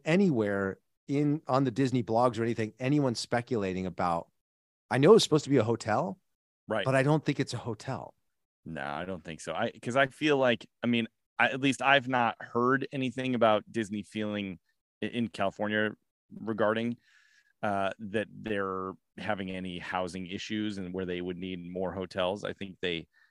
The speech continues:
Speaker 2: have a good amount of rooms, and also looking at the nearby hotels, I bet they're putting, like, actual park attraction stuff.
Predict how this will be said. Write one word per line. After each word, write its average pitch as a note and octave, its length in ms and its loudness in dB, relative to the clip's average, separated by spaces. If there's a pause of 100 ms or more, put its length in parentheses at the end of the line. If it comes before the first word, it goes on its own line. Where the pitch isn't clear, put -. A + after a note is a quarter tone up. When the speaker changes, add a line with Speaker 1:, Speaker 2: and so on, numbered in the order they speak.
(100)
Speaker 2:
have A2 300 0 (220)
a A2 60 -4
good A2 200 2
amount G#2 240 0
of F#2 60 -6
rooms, G2 480 -4
and F#2 300 -6 (460)
also G#2 320 -2
looking F#2 280 -4
at D#2+ 120 -8
the F2 240 -2 (180)
nearby G2 360 -2
hotels, G#2+ 440 -4
I F#2+ 120 -4
bet F2 300 -4
they're F2 120 -4
putting, D#2 440 -10 (640)
like, D#2+ 200 -8
actual D2 440 -6
park - 380 -4 (500)
attraction - 480 -6
stuff. - 240 -8